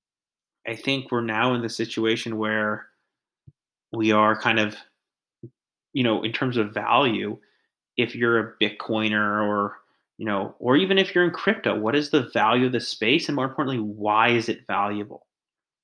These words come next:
Um, for me, I think it's insurance against one of the big central banks doing something crazy or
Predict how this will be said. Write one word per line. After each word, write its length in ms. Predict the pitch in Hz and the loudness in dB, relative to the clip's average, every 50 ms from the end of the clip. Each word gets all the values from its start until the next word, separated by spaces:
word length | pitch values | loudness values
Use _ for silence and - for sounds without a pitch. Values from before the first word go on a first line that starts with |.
| _ _ _ _ _ _ _ _ _ _ _ _ _ _ _ _ _ _ - | _ _ _ _ _ _ _ _ _ _ _ _ _ _ _ _ _ _ -4
Um, 320 | 104 101 101 95 95 101 | -2 0 0 0 -2 -6
for 180 | - - - 107 | -8 -6 -6 -4
me, 580 | 110 123 147 170 160 131 113 107 110 110 - _ _ _ _ _ _ _ _ _ _ _ _ _ _ _ _ _ _ _ _ _ _ - | 0 2 4 4 6 4 4 0 -2 -6 -12 _ _ _ _ _ _ _ _ _ _ _ _ _ _ _ _ _ _ _ _ _ _ 0
I 140 | 113 120 | 0 0
think 280 | 117 - 123 123 120 - | 2 0 -2 -2 0 2
it's 520 | 120 110 107 107 - - - - - - _ _ _ _ _ _ _ _ _ _ _ _ _ _ _ _ _ _ _ _ | 0 0 0 -2 -8 -8 -8 -8 -10 -14 _ _ _ _ _ _ _ _ _ _ _ _ _ _ _ _ _ _ _ _
insurance 720 | - 120 110 110 - - - - 113 110 113 120 127 123 | -6 -6 -4 -2 -4 -4 0 2 2 2 4 2 2 0
against 500 | - 110 107 110 107 107 110 - - - | -2 -2 -2 -2 -2 -2 -4 -4 -8 -10
one 260 | 113 110 107 104 104 113 | -10 -8 -6 -4 -2 -2
of 100 | 113 117 | 0 0
the 180 | 110 104 - - | -2 -2 -4 -4
big 220 | - 110 104 104 104 | -2 -2 -2 -2 -4
central 460 | - - - 98 98 - - 117 107 | -8 -8 -6 -8 -8 -6 -4 -6 -6
banks 680 | 101 101 95 90 90 107 151 202 196 - - - - _ _ _ _ _ _ _ _ _ _ _ _ _ _ _ _ _ _ _ _ _ _ | -4 -6 -6 -4 -2 -2 -2 -2 -4 -6 -10 -10 -12 _ _ _ _ _ _ _ _ _ _ _ _ _ _ _ _ _ _ _ _ _ _
doing 360 | 131 127 120 123 123 123 120 | 2 4 6 6 4 2 0
something 560 | - - - 110 107 - - 127 123 120 120 | -2 -2 -2 -2 -4 -2 -4 -4 -2 -2 -4
crazy 800 | 120 - - - - 107 95 98 110 107 110 151 165 175 196 208 - | -8 -10 -12 -4 -4 -2 0 0 -2 0 2 2 2 2 2 0 -2
or 480 | - 110 110 107 107 104 107 107 - | -2 0 0 0 0 -2 -4 -6 -8